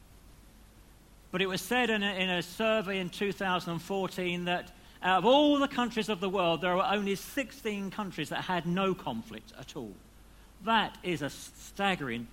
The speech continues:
statistic. And in fact, if you just look, if you were just to quickly think in your mind, where are there conflicts in the world, you could probably reel off twenty active conflicts of war, many in Africa,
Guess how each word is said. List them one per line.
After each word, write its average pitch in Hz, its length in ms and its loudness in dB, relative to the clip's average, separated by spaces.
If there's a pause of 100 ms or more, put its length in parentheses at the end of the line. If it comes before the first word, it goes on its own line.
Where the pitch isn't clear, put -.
(140)
statistic. - 600 -10 (1500)
And 185 120 4
in 202 80 2
fact, 233 340 4
if 202 180 0
you 220 140 0
just 233 300 -2
look, 220 400 0 (800)
if 143 140 -10
you 254 140 2
were 226 100 6
just 214 220 0
to 202 100 -2 (180)
quickly 262 320 2
think 233 320 -2
in 208 80 -2
your 202 120 0
mind, 160 360 2
where 240 220 6
are 220 100 6
there 196 160 4
conflicts 190 540 -6
in 165 80 -4
the 151 80 -2
world, 143 320 0 (340)
you 233 160 2
could 226 260 -4
probably 226 640 0
reel 202 320 2
off - 180 -4 (520)
twenty 233 560 -2
active - 500 -2
conflicts 175 540 -8
of 143 160 -4
war, 139 360 0 (680)
many 185 340 2
in 196 100 2
Africa, 175 560 -2